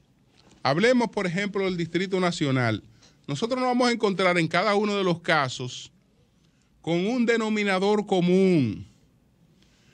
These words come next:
que hay que tomarlo en cuenta, porque esto no solo tiene que ver con la voluntad de los partidos,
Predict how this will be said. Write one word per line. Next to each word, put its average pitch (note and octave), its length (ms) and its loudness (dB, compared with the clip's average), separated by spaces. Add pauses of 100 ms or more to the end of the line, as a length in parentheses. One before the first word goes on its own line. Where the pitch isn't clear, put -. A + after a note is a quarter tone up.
(540)
que E3 100 0
hay G3 100 4
que G#3+ 120 0
tomarlo G#3+ 480 0
en F3+ 80 2
cuenta, F#3 400 2
porque D#3 160 -4
esto F#3 160 -2
no A3 100 -2
solo A3 320 0
tiene G#3 260 -4
que A#3 120 -2
ver G3+ 160 -2
con F#3+ 200 -2
la F#3 120 2
voluntad F3 560 0
de G3 60 -2
los F#3 120 -4
partidos, D3+ 800 -6